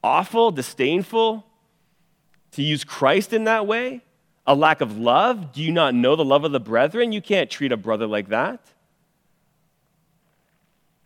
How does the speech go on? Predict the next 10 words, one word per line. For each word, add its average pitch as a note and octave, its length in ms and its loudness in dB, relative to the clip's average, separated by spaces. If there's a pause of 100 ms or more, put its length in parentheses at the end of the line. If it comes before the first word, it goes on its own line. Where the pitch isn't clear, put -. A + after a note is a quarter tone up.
And B2+ 100 0
yet, C#3+ 140 2
what's E3 180 -2
Paul's D#3+ 320 0
response? F#2 760 -8 (1600)
Listen C#3 260 -4
to C3 60 0
this. C3+ 500 -4 (1040)
"What D#3 320 0
then? G2+ 280 -4